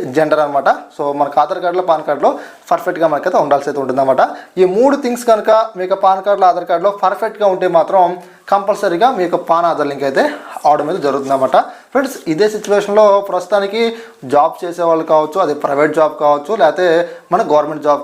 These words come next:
కావచ్చు, లేదా ఏదైనా మనకు బయట so వ్యాపారస్తులు కావచ్చు, ఇలాంటి ఎవరైనప్పటికీ కూడా వాళ్ళకి ఏదైనా ట్రాన్సాక్షన్ చేస్తుంటే మనకు ట్యాక్స్ అనేది కట్ అయిపోతుంది అనమాట, ఇంత ఛార్జెస్ అని చెప్పేసి, ఎందుకంటే పాన్ ఆధార్ లింక్ చేసుకోలేదు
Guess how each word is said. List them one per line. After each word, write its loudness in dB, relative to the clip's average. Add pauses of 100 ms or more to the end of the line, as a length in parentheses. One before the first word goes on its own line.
కావచ్చు, 0 (120)
లేదా 2
ఏదైనా 2 (480)
మనకు 2 (240)
బయట 2 (460)
so 0 (100)
వ్యాపారస్తులు 0
కావచ్చు, 2
ఇలాంటి 0 (460)
ఎవరైనప్పటికీ 0
కూడా 4 (300)
వాళ్ళకి -2 (400)
ఏదైనా 2
ట్రాన్సాక్షన్ -2
చేస్తుంటే 2 (100)
మనకు 4 (340)
ట్యాక్స్ 0
అనేది -4
కట్ 0
అయిపోతుంది 0
అనమాట, 2 (320)
ఇంత 0 (120)
ఛార్జెస్ 0
అని -6
చెప్పేసి, -4 (120)
ఎందుకంటే 2 (400)
పాన్ 0
ఆధార్ 0
లింక్ -4
చేసుకోలేదు 2